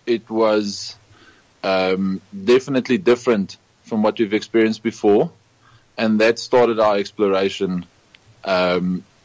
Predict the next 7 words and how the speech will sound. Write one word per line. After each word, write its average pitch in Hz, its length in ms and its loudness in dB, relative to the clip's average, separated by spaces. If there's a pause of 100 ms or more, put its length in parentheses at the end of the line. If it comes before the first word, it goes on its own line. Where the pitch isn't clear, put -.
(580)
into 123 420 2
our 127 240 6
sexuality 117 640 -2 (640)
and 110 280 -2
our 104 680 0 (140)
life 95 260 -2
together. 82 400 -14